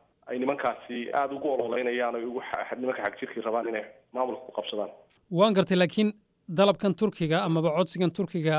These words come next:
Speaker 2: ah in waddamada isu soo baxya laga sameeyo oo wasiiro Turkiga ay yimaadaan waddamadaas, ma arrin caado ka ah baa, eh, Yurub inay ka dhacdo s-, eh, sidaas oo kale?
Speaker 1: Een, waa wax ku cusub maaha, runtii horeba wuu jiraysay inay wasiirada, eh, yimaadaan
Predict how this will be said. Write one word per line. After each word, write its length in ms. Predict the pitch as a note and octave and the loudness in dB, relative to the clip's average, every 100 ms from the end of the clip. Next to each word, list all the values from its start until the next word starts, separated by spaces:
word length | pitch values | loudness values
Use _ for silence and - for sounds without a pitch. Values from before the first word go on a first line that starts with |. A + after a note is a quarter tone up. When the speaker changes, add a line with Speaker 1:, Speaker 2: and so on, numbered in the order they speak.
| D3+ | 2
Speaker 2:
ah 80 | C#3+ | -2
in 420 | D#3+ D#3+ D#3 D3+ E3 _ _ - | -2 2 2 0 -6 _ _ -2
waddamada 480 | D#3 C#3+ F3+ F3+ F3 | 0 4 4 4 4
isu 120 | - | 2
soo 120 | - | -4
baxya 260 | D3 C3+ D#3 | -2 -2 0
laga 160 | D#3+ F3+ | 0 0
sameeyo 440 | F#3+ F#3 F#3 F3 | -2 0 0 -2
oo 120 | D#3 D#3 | -2 -2
wasiiro 280 | D3+ D#3+ F#3 | -2 -2 -2
Turkiga 340 | G3+ E3+ E3 | -2 -2 0
ay 160 | D#3 D#3 | 0 0
yimaadaan 440 | D3+ D3+ D3 E3 D3+ | 0 0 0 0 0
waddamadaas, 580 | C#3+ D#3 D#3 C#3 - _ _ _ | -2 -2 0 -2 -8 _ _ _
ma 160 | F#3 D#3 | -2 2
arrin 220 | E3+ G#3 - | 2 2 0
caado 300 | D#3+ E3 F#3+ | 2 4 2
ka 200 | G3 F3 | 0 0
ah 40 | |
baa, 260 | E3+ D#3 C3+ | 0 0 -2
eh, 200 | D3 C#3 D3 | -6 -4 0
Yurub 180 | E3+ E3 | 0 0
inay 140 | D#3 | 0
ka 100 | D#3+ | -2
dhacdo 320 | D#3+ D3 C#3 - | -4 -4 -6 -10
s-, 140 | - G3+ | -14 -8
eh, 160 | D#3 | -8
sidaas 300 | C3+ E3 C#3 | -2 -2 -2
oo 40 | C#3 | -8
kale? 140 | - _ _ _ - | -18 _ _ _ -2
Speaker 1:
Een, 260 | D3+ D3+ C#3+ D3+ - - - - - F3+ | 0 0 -2 -6 -6 -8 -6 -8 -6 0
waa 160 | D#3+ D#3 | 0 0
wax 100 | D#3 - | -2 -4
ku 60 | |
cusub 260 | D#3 C#3+ E3 | -4 -2 0
maaha, 220 | D3+ C3+ | 0 0
runtii 240 | D3 D3+ D3 | -4 -2 -2
horeba 280 | C#3+ C#3+ | 0 0
wuu 140 | D3 D3+ | -2 -2
jiraysay 480 | D3 B2+ - A#2 B2+ | 0 -2 -2 -2 0
inay 140 | B2+ | 0
wasiirada, 500 | A#2 - A#2+ C#3 A#2+ A2 A#2 | -2 -4 -2 0 0 -2 -4
eh, 280 | A2 G#2 G#2+ | -6 -6 -6
yimaadaan 580 | A#2 A#2 A2 C3 B2+ | -2 0 0 -2 -2